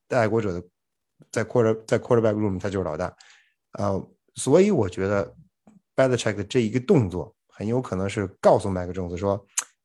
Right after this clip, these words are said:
：“小心点，对吧？”这个在N F L，我们一直说，在N F L，逆水行舟，所有的人都是在逆水行舟，你不进则退，你要是不进，那有人进，那自然你就变成了 secondary quarterback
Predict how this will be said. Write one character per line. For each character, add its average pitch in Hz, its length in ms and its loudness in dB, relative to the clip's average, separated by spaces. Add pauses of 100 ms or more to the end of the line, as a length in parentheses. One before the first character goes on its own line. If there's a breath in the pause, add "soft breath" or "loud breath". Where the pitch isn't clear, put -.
(340)
：“小 87 160 -4
心 117 80 4
点， 87 160 4
对 101 80 0
吧？” 85 180 -2
这 107 160 2
个 92 120 2
在 95 180 0
N 143 160 4
F 135 200 4
L， 101 200 4
我 - 40 -6
们 107 100 2
一 - 20 0
直 110 140 -2
说， - 180 -6
在 - 140 -2
N 110 160 4
F 123 180 2
L， 92 240 -2 (420)
逆 180 200 6
水 87 160 -2
行 98 180 -2
舟， 110 200 2
所 - 220 -2
有 190 60 6
的 135 60 4
人 110 100 2
都 104 100 2
是 98 60 -4
在 101 100 -2
逆 98 140 2
水 - 140 -4
行 - 200 -8
舟， 87 120 -2
你 90 120 -2
不 123 140 2
进 127 240 4
则 101 120 2
退， - 240 0 (480)
你 104 120 0
要 175 180 6
是 180 80 4
不 113 160 -2
进， 98 220 -2 (240)
那 123 140 2
有 90 240 -4
人 101 160 2
进， 151 200 4 (640)
那 120 160 4
自 104 160 -4
然 104 220 2
你 95 140 0
就 98 140 -2
变 113 180 4
成 78 180 -6
了 80 180 -10 (500)
secondary 92 500 0
quarterback 78 400 -6